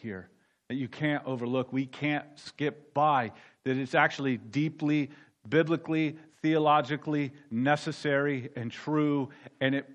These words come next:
has ongoing daily application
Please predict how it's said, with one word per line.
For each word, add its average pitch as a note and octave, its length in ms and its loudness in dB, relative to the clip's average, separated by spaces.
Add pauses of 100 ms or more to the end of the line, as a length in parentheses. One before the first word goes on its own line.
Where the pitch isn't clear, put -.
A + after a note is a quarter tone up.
(140)
has C#3+ 340 0 (680)
ongoing D3 720 2
daily E3 500 0
application C#3 800 0